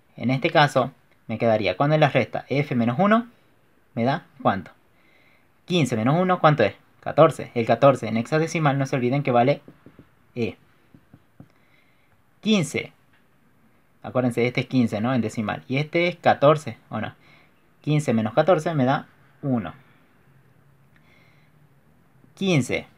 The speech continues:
que es la F. ¿Y D cuánto vale? D vale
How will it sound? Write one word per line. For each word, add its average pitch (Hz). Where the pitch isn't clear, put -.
que 110
es 107
la 123
F. 110
¿Y 117
D 156
cuánto 160
vale? 101
D 127
vale 147